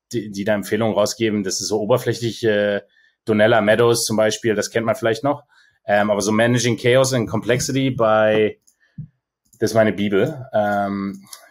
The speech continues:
kann ich, kann ich in die Shownotes dann nochmal rumschicken. Ähm, d-, die Fifth Edition oder sowas, ja.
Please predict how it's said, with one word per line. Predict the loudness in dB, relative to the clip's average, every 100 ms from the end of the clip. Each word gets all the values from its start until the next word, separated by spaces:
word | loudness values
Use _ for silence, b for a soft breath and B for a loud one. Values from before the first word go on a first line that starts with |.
| B
kann | -8 -8
ich, | -8 -14 -6
kann | -6
ich | -2
in | -4
die | -2
Shownotes | 0 2 0 -2
dann | -4
nochmal | -2 -2
rumschicken. | -4 -4 -6 -8 -12 -10
Ähm, | -6 -6 -8 -14 _ _ -20 -20 _ _ _ -18
d-, | -14 -14 -14
die | -12 -10 -10
Fifth | -10 -6 -6
Edition | -6 -8 -8 -8
oder | -10
sowas, | -10 -14 -14
ja. | -20